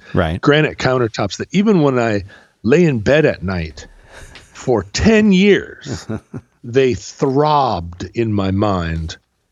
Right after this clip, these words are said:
Speaker 2: "Granite countertops are in your kitchen, in your nineteen fourteen home.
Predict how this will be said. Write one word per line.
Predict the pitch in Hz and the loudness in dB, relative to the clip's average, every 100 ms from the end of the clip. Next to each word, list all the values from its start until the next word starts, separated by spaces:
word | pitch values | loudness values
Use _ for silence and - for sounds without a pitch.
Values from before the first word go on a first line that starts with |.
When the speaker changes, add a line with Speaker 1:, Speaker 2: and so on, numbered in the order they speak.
| _ | _
Speaker 2:
"Granite | - 80 85 85 85 78 80 78 | -8 -4 -2 0 2 2 0 -2
countertops | - 90 90 85 76 76 78 76 82 - | -2 2 2 2 0 -2 -2 0 -2 0
are | 73 80 | 2 2
in | 95 90 | 0 2
your | 90 87 82 | 4 2 0
kitchen, | - 98 85 90 85 80 82 - _ - _ _ _ | 0 0 2 0 2 2 0 -4 _ -20 _ _ _
in | 113 107 | 2 4
your | 107 | 6
nineteen | 101 101 101 101 - 113 104 101 95 92 | 6 4 2 0 -2 0 2 4 2 2
fourteen | 113 110 - - 110 101 | 4 2 2 0 2 2
home. | 95 107 107 98 95 92 | 2 2 2 2 2 0